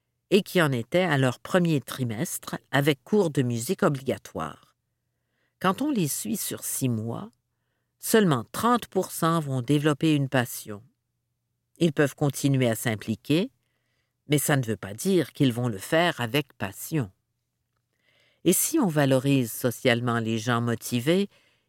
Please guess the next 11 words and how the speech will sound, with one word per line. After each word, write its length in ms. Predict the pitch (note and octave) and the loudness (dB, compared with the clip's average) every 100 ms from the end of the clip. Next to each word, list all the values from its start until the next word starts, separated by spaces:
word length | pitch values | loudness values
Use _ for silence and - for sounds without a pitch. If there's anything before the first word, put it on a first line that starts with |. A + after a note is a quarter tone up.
| - | 0
il 160 | G3 | 0
faut 220 | - G3 | 4 2
demeurer 420 | E3 F3 E3+ D#3+ D#3 | 6 6 6 4 0
prudent 520 | - D3 B2 C3 A#3 _ _ _ | 0 0 2 0 -2 _ _ _
quant 160 | A3+ A#3 | 0 2
au 120 | E3 D3 | 2 2
type 360 | - G#3+ - | 2 -2 2
de 100 | C#3+ | 0
passion 560 | - A#2 A2+ - F3 D#3+ | 2 0 0 -2 0 0
qu'on 260 | - C3+ | -2 -2
génère. 720 | A#2+ C3+ A2+ G#2 F#2 A#1+ - | 2 2 2 -2 -4 -12 -20